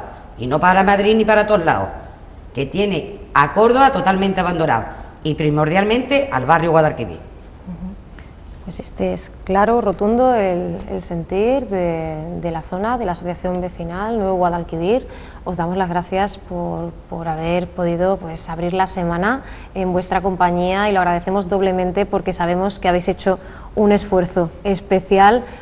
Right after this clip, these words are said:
Speaker 2: para estar hoy aquí con nosotros, inaugurar nuestra semana, nuestro mes de junio y la sección Participa. Pues muchísimas gracias a Ángeles Muñoz López Cepero, presidenta,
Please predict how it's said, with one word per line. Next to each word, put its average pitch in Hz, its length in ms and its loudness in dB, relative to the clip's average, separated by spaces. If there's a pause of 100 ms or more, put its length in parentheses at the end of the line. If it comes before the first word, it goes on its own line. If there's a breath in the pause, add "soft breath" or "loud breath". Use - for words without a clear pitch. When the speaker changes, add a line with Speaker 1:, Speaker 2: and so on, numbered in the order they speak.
Speaker 2:
para 185 200 8
estar 196 400 4
hoy 196 100 4
aquí 190 200 0
con 190 200 0
nosotros, 202 600 0
inaugurar 185 760 4
nuestra 185 380 -2
semana, 196 560 0
nuestro 175 380 -2
mes 170 180 -2
de 180 80 0
junio 185 440 0 (360 loud breath)
y 175 400 4
la 175 120 4
sección 185 760 0 (100)
Participa. 185 1040 2
Pues - 380 -10
muchísimas 185 420 -4
gracias 202 560 0
a 170 240 2
Ángeles 175 380 -2
Muñoz 190 480 0
López 185 260 0
Cepero, 202 440 2
presidenta, 208 680 0